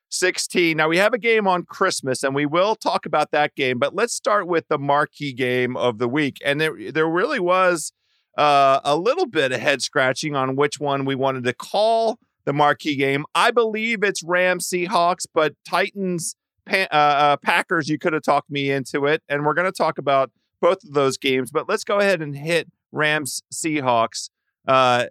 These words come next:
now. That, that to me has the, the most, uh, intrigue, the most sort of, uh, playoff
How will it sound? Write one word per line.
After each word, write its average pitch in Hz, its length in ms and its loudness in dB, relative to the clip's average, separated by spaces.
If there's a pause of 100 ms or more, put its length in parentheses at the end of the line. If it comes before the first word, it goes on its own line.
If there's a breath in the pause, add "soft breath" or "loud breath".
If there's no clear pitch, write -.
now. 135 340 0
That, 151 300 2
that 160 220 2
to 185 120 -2
me 147 340 -2
has 127 500 0
the, 139 200 2
the 131 120 -2
most, 151 580 0
uh, 127 460 4 (320)
intrigue, 165 480 2
the 156 80 -2
most 156 280 2
sort 160 160 2
of, 131 220 -2
uh, 127 420 4
playoff 160 560 2